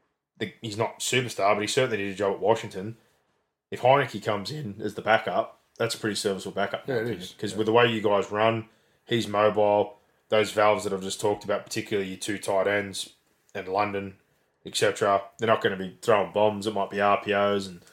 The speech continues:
Speaker 1: play action and just trying to get short yardage picks ups
Speaker 2: Yeah.
Speaker 1: on the back
Speaker 2: Well,
Speaker 1: of the
Speaker 2: he's excellent offensively, Arthur Smith, so
Speaker 1: So
Speaker 2: I'm not worried about our offense.
Speaker 1: Hmm.
Speaker 2: The concern is always defense.
Speaker 1: Defense.
Speaker 2: And, yeah, I, I think the defense would have improved.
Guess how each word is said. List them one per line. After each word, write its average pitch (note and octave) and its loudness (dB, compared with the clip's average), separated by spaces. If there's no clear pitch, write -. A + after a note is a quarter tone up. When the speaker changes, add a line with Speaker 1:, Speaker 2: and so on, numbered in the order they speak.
Speaker 1:
play A2+ 6
action A2 2
and G#2 -4
just G#2+ -4
trying G#2+ 2
to G2+ -4
get G#2 0
short A2 0
yardage G2+ -4
picks A2 -2
ups G#2 -2
Speaker 2:
Yeah. A2 -6
Speaker 1:
on G2+ -8
the F#2+ -4
back G#2+ 4
Speaker 2:
Well, - 4
Speaker 1:
of G2 -2
the F#2+ 2
Speaker 2:
he's F3+ -2
excellent A#2 -2
offensively, F#2+ -10
Arthur F2+ -12
Smith, F2 -14
so G2+ -10
Speaker 1:
So G2 -4
Speaker 2:
I'm G#2+ -2
not A#2 0
worried A2 2
about F#2+ -8
our F#2 -6
offense. F#2+ -12
Speaker 1:
Hmm. G#2+ -8
Speaker 2:
The A2 -12
concern C3 0
is G#2 -4
always G2+ -6
defense. A2+ -2
Speaker 1:
Defense. - -10
Speaker 2:
And, F#2+ -12
yeah, - -8
I, A#2 0
I A#2 -2
think B2+ -4
the G#2 -10
defense G#2 -10
would G2 -10
have F#2+ -14
improved. C3+ -4